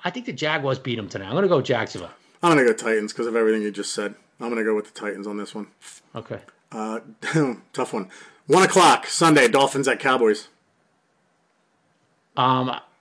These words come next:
Speaker 1: I'll take the Dolphins with the forty-five. <laughs> What are they, what is it up to now? Twenty-three or something, Jerry?
Speaker 2: I, I,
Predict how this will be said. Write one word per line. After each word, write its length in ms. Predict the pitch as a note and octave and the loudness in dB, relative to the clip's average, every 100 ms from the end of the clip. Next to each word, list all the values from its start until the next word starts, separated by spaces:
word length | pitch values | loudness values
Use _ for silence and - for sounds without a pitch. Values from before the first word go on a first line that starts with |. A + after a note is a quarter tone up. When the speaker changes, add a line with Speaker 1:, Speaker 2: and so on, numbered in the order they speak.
| _ _ _ - | _ _ _ 0
Speaker 1:
I'll 260 | D#3+ E3 - | 0 -2 -8
take 160 | - F3+ | -4 -4
the 80 | D3 | -2
Dolphins 400 | D3 D#3+ D3+ C3 | 2 2 2 -4
with 100 | B2+ | -10
the 60 | |
forty-five. 1000 | A#2 - C#3 C3+ C3+ E3 D3+ - - G#3+ - | -10 0 0 0 -2 0 0 -2 -2 0 2
<laughs> 360 | - A#3 A#3 | 0 2 2
What 160 | A#3 C#4 | 4 6
are 120 | F#4+ | 4
they, 80 | - - - - | 0 -6 -12 -2
what 180 | C#4 | 2
is 120 | G#4 F#4+ | 4 4
it 80 | |
up 140 | F4 - | 2 0
to 80 | D3 | -6
now? 120 | - | -8
Twenty-three 500 | - G#3+ A#3 - F#3+ | -10 -8 -8 -6 -6
or 40 | C4 | -4
something, 300 | C4+ B3 C4+ | -6 -6 -6
Jerry? 240 | C#4 C#4+ - | -6 -4 -6
Speaker 2:
I, 100 | - - | -6 0
I, 160 | D#3+ | 0